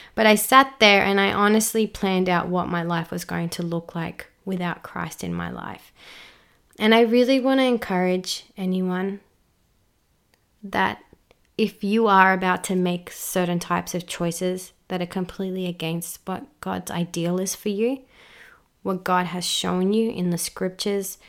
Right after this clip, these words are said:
what, uh, your mentors around you are trying to protect you from. They may sound like they're trying to tell you what to do, but at the same time, I just ask that you trust a little bit,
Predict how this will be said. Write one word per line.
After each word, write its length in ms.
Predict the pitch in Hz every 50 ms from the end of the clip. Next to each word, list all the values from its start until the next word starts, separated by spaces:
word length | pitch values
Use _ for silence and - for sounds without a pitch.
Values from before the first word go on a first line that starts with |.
| - - - _ _ _ _ _ _
what, 600 | - 190 185 185 190 185 185 - - - - - _ _ _ _ _ _ -
uh, 420 | 185 180 180 180 180 175 175 180 -
your 260 | - 196 196 196 190
mentors 760 | 185 185 180 185 185 185 208 202 - - 240 233 226 226 220
around 580 | - 185 180 180 185 180 185 190 214 233 220 220
you 280 | 233 240 240 240 233
are 80 | - 208
trying 460 | 208 - - 208 202 196 196 202 196
to 100 | - 185
protect 600 | - - 185 180 180 - - 190 202 196 - - 233
you 100 | 233 226
from. 460 | 226 - 226 233 233 240 240 233 233 _ - - - - - - _ _ _ _ _ _ _ _ _
They 200 | 208 196 214 214 214
may 140 | 202 190
sound 360 | 190 - - 196 190 202 226 226
like 160 | 214 214 214
they're 120 | 196 175
trying 260 | 175 - 196 190 185
to 80 | 175 165
tell 320 | 170 - - 185 190 196
you 240 | 190 202 214 214 214
what 180 | 202 208 202 202
to 100 | - 226
do, 220 | 190 214 220 233
but 160 | 226 226 202
at 140 | 175 175 175
the 80 | - 175
same 340 | - - - 202 196 208 202
time, 460 | - - 190 190 196 202 220 220 - - - - - _ _ -
I 60 | 185
just 240 | 175 202 196 175 -
ask 280 | - 190 196 196 - -
that 120 | 202 190
you 160 | 185 180 190
trust 640 | 180 - - - 190 190 196 196 - - - - - - _ _ _ _ -
a 80 | 202 202
little 320 | 196 185 175 185 202 202
bit, 320 | 208 208 214 214 202 -